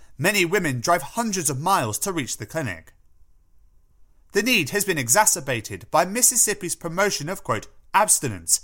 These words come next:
over sex education and by poor access to healthcare, including contraception. Many of the clinic's patients are poor.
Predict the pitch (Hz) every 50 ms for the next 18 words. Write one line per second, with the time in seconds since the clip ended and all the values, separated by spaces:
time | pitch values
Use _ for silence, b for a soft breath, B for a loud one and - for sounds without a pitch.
0 | - - - 190 196 226 226 - - - 160 - - - 143 117 117 - - 185
1 | 190 180 - - 131 95 85 82 - - - - - - - 175 196 202 202 196
2 | - - 247 240 226 - 185 196 - - - - 165 - - - 131 185 208 214
3 | - - - 113 92 82 80 - - - - - 151 156 - - 240 247 190 160
4 | 151 151 127 175 208 214 - - - 185 170 - - - 104 80 78 80 - -
5 | - - - - - - - - - _ - - - - - - - - - _
6 | _ _ _ _ - 123 160 196 226 220 196 160 147 131 - 151 - - 196 180
7 | 156 135 - - - - 202 208 - - 127 98 - - 98 - - 185 180 120
8 | 90 78 -